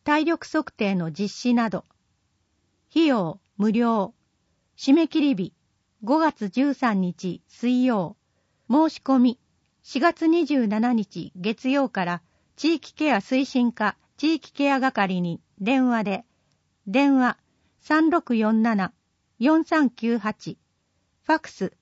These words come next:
三六四七、三一六五。公式テニス、ソフトテニス教室。一、公式テニス教室。日程、A、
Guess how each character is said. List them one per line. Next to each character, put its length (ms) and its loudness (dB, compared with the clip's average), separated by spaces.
三 320 2
六 240 2
四 280 2
七、 300 -2
三 360 2
一 240 -4
六 320 -2
五。 300 0
公 200 2
式 320 -6
テ 160 0
ニ 140 4
ス、 240 -12
ソ 200 -2
フ 120 -14
ト 140 0
テ 160 0
ニ 140 4
ス 120 -20
教 240 0
室。 400 -12
一、 400 -6
公 160 2
式 300 -8
テ 120 0
ニ 140 4
ス 160 -20
教 220 2
室。 400 -10
日 200 2
程、 320 -2
A、 320 -2